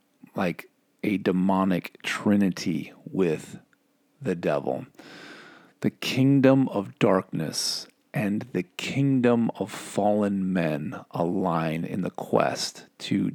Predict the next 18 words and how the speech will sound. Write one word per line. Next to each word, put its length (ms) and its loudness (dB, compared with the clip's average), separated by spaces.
dethrone 880 -4
God. 500 -2
The 360 2
lawless 720 6
one, 360 0
one, 480 0
the 240 0
man 320 0
of 120 -4
lawlessness, 1040 0
p-, 80 -8
points 600 2
fallen 640 0
humanity 840 0
away 640 4
from 240 -2
their 160 0
creator 680 -2